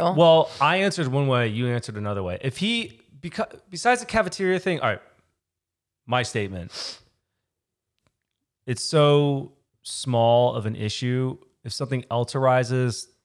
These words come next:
then yeah, bring it up. I don't think personally it's enough to bring it up. The guy's studying. He's trying to get through whatever course or class that he's in. Like, I don't think it's that big a deal. You're just adding more stress and tension, which neither one of you probably need. It's gonna start a fight.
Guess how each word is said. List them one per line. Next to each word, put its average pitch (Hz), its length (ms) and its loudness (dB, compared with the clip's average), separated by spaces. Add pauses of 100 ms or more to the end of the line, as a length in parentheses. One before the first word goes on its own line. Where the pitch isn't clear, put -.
(340)
then 101 240 -2
yeah, 95 200 0
bring 92 240 -4
it 87 80 -4
up. 85 280 -8
I 107 200 2
don't 135 220 4
think 135 220 0
personally 131 480 -2
it's 123 240 -8
enough 107 680 -4
to 135 80 -8
bring 135 180 -2
it 127 100 -2
up. 131 320 -2 (280)
The 117 80 -8
guy's 123 320 0
studying. 113 520 -2
He's 110 200 -8
trying 113 220 -2
to 113 80 -2
get 113 240 -6
through 113 380 -6
whatever 104 600 -4 (640)
course 113 520 -4
or 87 60 -10
class 104 400 0
that 107 100 -2
he's 101 220 -4
in. 95 280 -4
Like, 87 320 -8
I 98 100 -6
don't 104 160 -4
think 98 140 -10
it's 87 100 -16
that 95 120 -8
big 98 120 -10
a 95 60 -10
deal. 104 120 -12
You're 107 140 -4
just 98 220 -8
adding 101 240 -2
more 101 120 -4
stress 92 420 -6
and 95 120 -8
tension, 95 400 -6
which 92 240 -10 (280)
neither 110 220 0
one 101 140 0
of 90 80 -2
you 90 80 -6
probably 90 260 -6
need. 76 200 -10 (280)
It's 151 260 0
gonna 180 160 2
start 123 240 2
a 98 40 0
fight. 82 340 -6